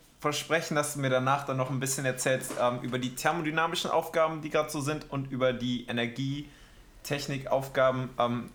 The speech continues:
was halt grad einfach so für spannende Themen sind, damit die Leute auch wissen, ähm,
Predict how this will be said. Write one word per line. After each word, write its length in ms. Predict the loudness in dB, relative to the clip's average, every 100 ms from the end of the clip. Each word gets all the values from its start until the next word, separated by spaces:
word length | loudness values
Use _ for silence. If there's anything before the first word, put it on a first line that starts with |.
| -2
was 180 | 0 4
halt 180 | 4 4
grad 180 | 2
einfach 220 | 2 -2 -2
so 320 | 0 -2 -4
für 140 | -8 -6
spannende 380 | -2 -2 -2 -4
Themen 240 | -4 -4
sind, 160 | -4 -4
damit 220 | -4 -4
die 60 |
Leute 260 | 0 0 0
auch 100 | -4
wissen, 340 | -4 -6 -6 -8 -14 -20 -20 -6
ähm, 320 | -2 0 -2